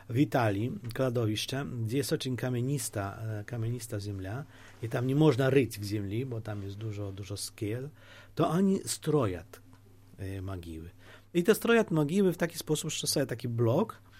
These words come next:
który, e, ma je, e, e, rozmiary, e, e, e, trumny, grobu, rozmiary grobu.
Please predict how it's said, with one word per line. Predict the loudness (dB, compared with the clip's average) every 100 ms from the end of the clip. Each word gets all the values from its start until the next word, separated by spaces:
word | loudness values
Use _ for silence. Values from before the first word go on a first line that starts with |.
| -18 2
który, | 2 8 8 8 2 0 2
e, | 2
ma | 2 4
je, | 6 6 4 0 -16 -8
e, | -2
e, | 0 0 -2 -6 -4 -2 0 0 0 0
rozmiary, | 4 6 6 4 4 4
e, | 2 0 -2
e, | 0 0 -2 -2 0 -2 -4 -4 -4
e, |
trumny, | 0 2 2 0 -6 -10 -4
grobu, | 2 2 2 -6 -12 -20 -20 -16 -8
rozmiary | -4 -2 -2 -2 -2 0
grobu. | -2 -4 -6 -8